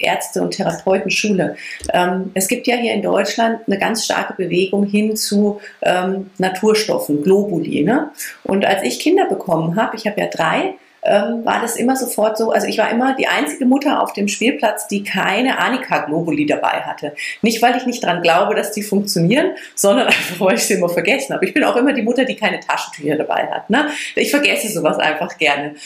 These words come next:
Ähm, so, also, und dann habe ich mich immer voll geschämt, ne, dass wenn mein Kind auf die Knie gefallen ist, ich nicht sofort Anika-Globuli gegeben habe.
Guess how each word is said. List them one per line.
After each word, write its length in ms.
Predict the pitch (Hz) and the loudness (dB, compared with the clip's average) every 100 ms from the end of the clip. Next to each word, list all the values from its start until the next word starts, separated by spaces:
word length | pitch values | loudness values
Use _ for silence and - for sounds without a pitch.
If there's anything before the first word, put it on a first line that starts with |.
| - - | -10 2
Ähm, 320 | 196 202 208 | 4 4 2
so, 320 | 214 160 147 - - | 0 0 0 -6 -6
also, 380 | - 185 180 156 | -2 0 0 -2
und 180 | 190 190 | 0 2
dann 180 | 233 | 2
habe 140 | 240 247 | 0 -2
ich 80 | 247 | -2
mich 160 | 240 | 0
immer 160 | 254 254 | 0 0
voll 260 | - 262 262 | 2 2 2
geschämt, 640 | 269 226 156 170 202 - | 0 2 0 -2 -6 -2
ne, 160 | 208 | 0
dass 200 | 220 208 | 0 0
wenn 140 | 196 190 | 0 2
mein 180 | 185 - | 0 0
Kind 260 | 269 262 | 0 2
auf 140 | - - | 0 -2
die 80 | |
Knie 260 | - 254 254 | -2 2 2
gefallen 380 | 226 202 185 190 | 2 0 0 0
ist, 120 | 196 | -2
ich 120 | 226 | 2
nicht 160 | 262 254 | 2 2
sofort 320 | 262 247 226 | 2 2 2
Anika-Globuli 800 | 185 190 185 147 143 143 147 139 | 2 0 -2 -4 -2 -6 -6 -6
gegeben 420 | 139 139 - 147 | -6 -6 -8 -8
habe. 100 | 147 | -6